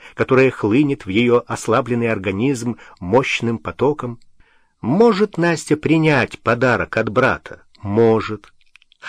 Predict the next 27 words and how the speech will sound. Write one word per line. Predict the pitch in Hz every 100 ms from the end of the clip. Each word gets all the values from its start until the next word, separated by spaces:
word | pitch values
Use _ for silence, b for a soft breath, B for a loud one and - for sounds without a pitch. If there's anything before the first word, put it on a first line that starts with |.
| B
А | - 185
может | 196 190 185
ли | 185
она | 180 185 185
принять | - 175 160 170
такую | - 156 160 151
жертву | 123 160 156 135
от | 123 -
мужа? | 120 131 160 196 190 _ _ _ _ _ _ _ -
Ответ | 135 - 202 156
был | 139 175
для | 127 131
неё | 131 123 131 -
очевидным | - - - 151 160 160 160 _ b b
и | - 175 -
вполне | - - 95 113 180
категоричным. | - 135 110 95 156 - 82 65 _ _
Нет, | 117 104 185 _ - - _ 104
не | 98 107
может. | 110 120 - - _ _ B B B
Не | 113 131
будет | 151 90 160 175 160
она | 156 147
получать | 135 120 - 127 135
удовольствие | 113 98 113 127 - 110
от | 110 110 -
отдыха | 131 107 107 92